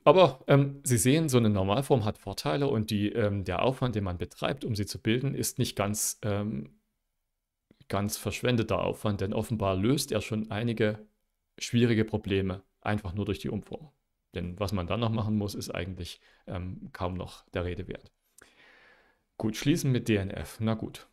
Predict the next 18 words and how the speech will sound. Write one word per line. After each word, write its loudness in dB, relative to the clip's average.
ähm, 0
kann -2
man -2
versuchen. -8
Man -4
kann -4
natürlich -4
auch, -4
ähm, 0
das -2
Gegenteil -2
tun, -6
das -4
Duale, 4
sollte -2
ich -6
sagen, -4
mit -2